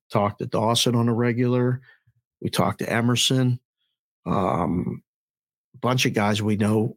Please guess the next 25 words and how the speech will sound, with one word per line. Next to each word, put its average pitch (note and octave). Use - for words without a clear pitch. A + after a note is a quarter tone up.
back G#2+
there, A#2+
and A2
hopefully A2+
we're A2
gonna A#2
get A2+
back A#2+
there B2
and A2+
see -
you A#2
all B2
in G#2+
person. D3
That's -
the -
plan. B2
Um, A#2+
it's B2+
an A2
interesting C#3
state -
because G#2+
I've, G#2+